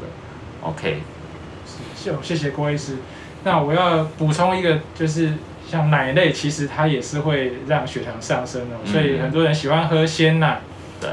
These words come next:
Speaker 2: 那或者是喝咖啡加鲜奶，就变成拿铁，其实这些都会让我们的血糖再往上升，所以在奶类也是要注意，不能摄取过多。好，那再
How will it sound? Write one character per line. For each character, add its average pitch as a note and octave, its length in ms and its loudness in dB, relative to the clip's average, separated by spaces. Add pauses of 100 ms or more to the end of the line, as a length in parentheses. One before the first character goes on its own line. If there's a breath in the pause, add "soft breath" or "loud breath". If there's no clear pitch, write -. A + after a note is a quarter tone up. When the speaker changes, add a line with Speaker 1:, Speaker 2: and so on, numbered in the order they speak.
(120)
Speaker 2:
那 D3+ 100 0
或 F3 140 2
者 C#3 100 2
是 D#3+ 120 2
喝 D#3+ 180 6
咖 E3 260 4
啡 D#3+ 380 4 (260)
加 D#3 260 4
鲜 D#3+ 340 4
奶， C#3+ 280 0
就 C3+ 80 -8
变 D3+ 180 0
成 C3+ 180 -2
拿 C3+ 180 -2
铁， C3+ 180 0 (360 loud breath)
其 D#3+ 140 -2
实 D#3+ 80 2
这 F3+ 160 2
些 F3 240 4
都 E3+ 220 4
会 E3 160 4
让 D#3 180 4
我 B2 40 -2
们 A#2+ 80 -6
的 A#2+ 120 -4
血 B2 220 -4
糖 B2 140 -6 (180)
再 D3 180 2
往 B2 200 -4
上 B2+ 240 0
升， B2 240 -4 (220)
所 D#3 140 -4
以 C3+ 180 0 (180)
在 D3 140 0
奶 B2+ 220 -4
类 D3+ 320 2 (100)
也 A#2 80 -10
是 C#3+ 120 -4
要 C#3 120 2
注 C#3+ 260 -2
意， C3+ 80 0
不 C#3 120 -4
能 B2 120 -2
摄 B2+ 200 -2
取 - 180 -6 (100)
过 B2 240 -4
多。 A2+ 200 -8 (520 loud breath)
好， - 100 -10 (520 loud breath)
那 G3 380 4 (640 loud breath)
再 D#3 340 4